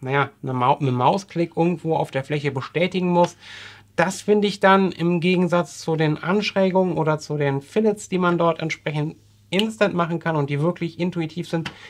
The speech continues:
finde ich dieses Verhalten dann bei den Maßen absolut gar nicht intuitiv. Da würde ich mich freuen, wenn dann entsprechend die Entwickler da noch mal ein bisschen nachbessern. Aber ich kann sagen, gefühlt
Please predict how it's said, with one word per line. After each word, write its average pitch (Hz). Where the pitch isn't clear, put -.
finde 185
ich -
dieses 190
Verhalten 180
dann 170
bei 143
den 131
Maßen 151
absolut 147
gar 139
nicht 196
intuitiv. 185
Da 147
würde 165
ich -
mich 156
freuen, 151
wenn 147
dann 143
entsprechend 135
die 135
Entwickler 139
da 139
noch 139
mal 135
ein 127
bisschen 123
nachbessern. 180
Aber 180
ich 196
kann 175
sagen, 156
gefühlt 202